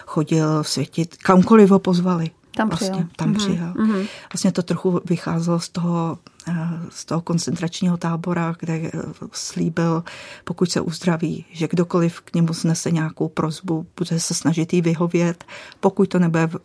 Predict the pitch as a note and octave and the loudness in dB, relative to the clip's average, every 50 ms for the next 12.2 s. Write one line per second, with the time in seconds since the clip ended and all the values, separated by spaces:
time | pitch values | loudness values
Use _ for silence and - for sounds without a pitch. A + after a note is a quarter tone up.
0 | - E3+ D#3+ D#3+ - - - - E3+ E3 D#3+ - - E3 D#3+ D#3+ - - - D#3+ | -8 -6 -6 -6 -6 -6 -4 -4 -2 -2 -2 -2 -2 -2 -2 -2 -4 -4 -4 -4
1 | D#3 E3 D#3+ E3 E3+ E3 D#3+ - - F3 - - E3+ E3+ E3 E3 E3+ E3 - E3+ | -2 -2 0 0 0 0 0 -2 -4 -6 -4 -2 0 2 2 2 2 2 0 -4
2 | E3 - - G3 - - D3 - - E3 E3 D#3+ - - - D#3+ D#3+ D3 C#3 - | -4 -4 -4 -4 -4 -4 -4 -2 -2 -2 -2 -2 -4 -4 -4 -4 -4 -4 -6 -8
3 | - _ - - - - - - - - - - - E3 F3 - E3+ - D#3+ - | -10 _ -20 -20 -20 -18 -18 -18 -18 -20 -10 -4 -2 -2 0 0 -2 -2 -2 0
4 | F#3 F3 - - F3+ F3 E3+ E3 - - - - D#3+ E3 - E3+ E3+ F#3 F3 E3+ | -2 -2 0 2 2 2 2 0 -2 -4 -6 -6 -6 -4 -2 -2 0 0 0 0
5 | - E3 F3 F3+ F3 - G#3 F#3+ F3+ E3+ F3 F3 F3+ F3+ - F3 - F3 E3 D#3+ | 2 2 0 0 0 0 2 2 4 4 4 4 2 0 -2 -2 -2 -2 0 -2
6 | D#3+ - - F3 E3 D#3+ D#3+ F#3 E3+ - - - - - - E3 - - - E3+ | -2 -4 -4 -4 -4 -2 -4 -6 -10 -12 -16 -20 -18 -10 -8 -8 -8 -4 0 0
7 | E3 D#3+ D#3+ E3+ - - D#3+ - - - F3 D#3+ E3 E3 E3+ D#3 D#3+ E3 - - | 2 2 0 -2 -2 -4 -4 -2 0 0 2 2 0 0 0 -2 -4 -4 -6 -8
8 | - - - D3+ D#3+ - - - - - - - - - - - - - - - | -8 -6 -4 -4 -4 -6 -6 -10 -12 -12 -16 -20 -20 -20 -20 -20 -20 -20 -20 -20
9 | - - - - - F3 F3 E3+ - F3 F3+ F3 E3+ - E3 - - E3+ E3 - | -20 -18 -10 -4 0 2 2 4 4 4 4 4 4 2 0 0 0 -2 0 -2
10 | - F3 E3+ - E3+ F3 - - E3 E3 E3 - - - E3 E3+ E3 - - - | -2 -4 -4 -2 -4 -4 -2 -2 0 -2 0 -2 -2 -2 -2 -2 -2 -4 -4 -4
11 | E3+ E3+ - - F3 F3 E3+ - - E3+ E3+ - - - E3+ - - F3+ F3 E3+ | -4 -2 0 2 2 2 2 0 -2 -2 -4 -2 -4 -4 -4 -2 0 0 2 2
12 | E3+ D#3+ D#3 D3+ | 2 0 -2 -6